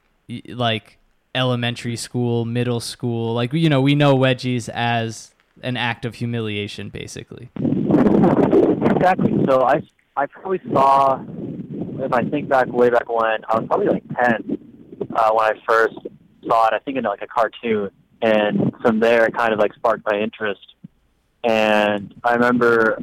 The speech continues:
Speaker 2: I went online, this is before I knew, like, there was browser history, and I, like, looked it up, all, all this stuff, and my parents saw it. And obviously they kind of freaked out 'cause they're like, "What the hell is he looking into? Like, this is weird." And, uh,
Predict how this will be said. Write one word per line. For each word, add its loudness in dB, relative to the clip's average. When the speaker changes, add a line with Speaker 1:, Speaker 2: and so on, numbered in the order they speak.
Speaker 2:
I 2
went -4
online, -2
this 0
is 0
before 2
I 0
knew, 2
like, 6
there 4
was -6
browser 2
history, 0
and 0
I, 0
like, 0
looked 0
it 2
up, 4
all, 2
all 4
this -4
stuff, 0
and -20
my 2
parents -6
saw -6
it. -12
And -2
obviously 0
they -2
kind -4
of -10
freaked -2
out 2
'cause -10
they're -4
like, -4
"What -4
the -4
hell 0
is -2
he 0
looking 0
into? -4
Like, 0
this -4
is -16
weird." 2
And, 2
uh, 4